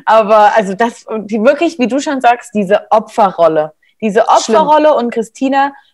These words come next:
Speaker 1: noch beschissener darstellen <laughs> zu wollen, als sie ja grad schon rüberkommt, das ist schon
Speaker 2: Hey.
Speaker 1: dolle asozial.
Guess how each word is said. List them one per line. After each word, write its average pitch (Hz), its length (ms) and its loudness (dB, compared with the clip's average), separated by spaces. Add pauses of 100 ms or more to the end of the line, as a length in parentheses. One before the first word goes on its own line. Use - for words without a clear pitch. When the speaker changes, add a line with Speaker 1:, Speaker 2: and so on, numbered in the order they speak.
(120)
Speaker 1:
noch 233 580 0 (840)
beschissener 254 560 -2
darstellen 214 680 -2
<laughs> - 0 -
zu - 220 -8 (100)
wollen, 233 340 -2
als - 280 -6
sie 220 160 -6
ja 170 80 0
grad - 380 -6
schon 190 180 -8
rüberkommt, 208 720 -4
das 180 160 -2
ist 185 240 -6
schon 180 120 -2
Speaker 2:
Hey. 226 220 2
Speaker 1:
dolle 175 180 0
asozial. 175 760 -2